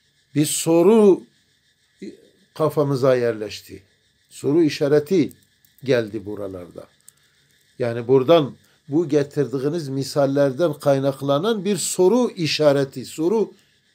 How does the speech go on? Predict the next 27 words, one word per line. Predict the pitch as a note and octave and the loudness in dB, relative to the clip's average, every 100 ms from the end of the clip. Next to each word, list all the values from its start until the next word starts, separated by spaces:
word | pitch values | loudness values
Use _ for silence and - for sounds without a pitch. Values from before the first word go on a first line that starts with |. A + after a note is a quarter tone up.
| _ | _
yerleş-, | D3+ C#3 C3 B2+ - | 0 0 2 -4 -6
e, | C#3 A#2+ | -10 -8
şey | - B2 A#2 | -6 -6 -6
geldi | G#2+ B2+ B2 B2+ | -4 -4 -4 -8
kafamıza. | A#2 G2 G#2+ G#2 A#2+ | -8 -8 -12 -8 -6
Nedir? | D3 A#3+ F3 F#3+ _ _ - _ _ | 2 2 2 -2 _ _ -20 _ _
Tesni | D3 C#3 - F3+ | -6 -6 -4 0
ve | F#3 D3+ | 0 0
cem'lerden | D#3 C3+ C#3+ C3+ C#3+ D#3+ D#3+ C#3+ | -6 -4 -2 -2 0 -2 -4 -4
acaba | C#3+ C3+ B2 A2+ | -2 0 -2 -4
durum | A#2+ A2 | -6 -6
nasıldır? | G#2+ G2 - A#2+ A3+ C4 _ _ _ | -10 -14 -14 -12 -10 -12 _ _ _
Şimdi | - C4 C#3+ | -12 -8 -8
onu | - D#3+ F#3 D3+ | -6 -6 -4 -6
bize | A#2+ A#2+ | -4 -4
anlatacak. | A2 G#2+ A#2 A#2+ A3+ A3+ _ - _ _ | -4 -8 -10 -4 -4 -4 _ -20 _ _
Tesni | A3+ F3 - F3+ | -2 -2 -2 0
ve | C3+ A2 | 2 2
cem'lerde | A#2+ A2+ A#2+ B2 B2 - C#3 | -2 -2 -2 -2 -2 -2 2
daha | D3+ D#3+ | 2 0
önce | D3+ D3 D3+ | -2 -2 -2
de | C3 | -2
demiştik. | A#2 A#2+ F3+ - A3+ - _ _ _ _ | -2 -6 -8 -8 -10 -10 _ _ _ _
Gelen | B2+ D3 F3+ D#3+ | 2 4 4 -2
o | E3+ E3 | -2 0
elifler | D3 C3 C3+ C#3 | 0 -4 -4 -4
faildir. | C3+ C3 A#2+ B2 D#3 C#3+ G3+ G3+ | -2 -2 0 0 -2 4 2 2